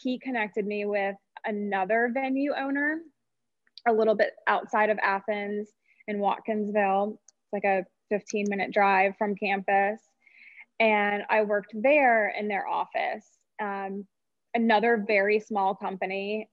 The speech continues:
um, run by a couple who kind of wanted to take a little bit of a step back from the day-to-day. And at that venue, they, it was a bed and breakfast, but they also hosted weddings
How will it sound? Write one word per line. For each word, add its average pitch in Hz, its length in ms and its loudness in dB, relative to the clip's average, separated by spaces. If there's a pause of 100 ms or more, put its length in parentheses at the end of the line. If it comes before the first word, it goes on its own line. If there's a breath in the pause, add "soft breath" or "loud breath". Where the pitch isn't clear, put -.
um, 190 400 -4
run 208 260 2
by 190 380 4 (100)
a 190 320 2 (120)
couple 208 540 0
who 196 600 -2 (1900)
kind 269 160 2
of 240 100 6
wanted 214 340 0
to 233 80 -2
take 226 200 -2
a 214 40 2
little 202 380 0
bit 262 140 2
of 262 120 2
a 262 100 -2
step 254 360 0
back 247 340 0
from 247 160 -4
the 233 80 0
day-to-day. 208 840 -4 (960)
And 240 80 4
at 214 160 2
that 247 320 -2
venue, 220 580 -4
they, 202 640 -2
it 202 60 -8
was 214 120 -4
a 214 60 -4
bed 214 240 0
and 262 180 -2
breakfast, 208 720 -2
but 214 180 -2
they 214 300 -2
also 208 580 -2 (340)
hosted 226 380 -6
weddings 226 600 -4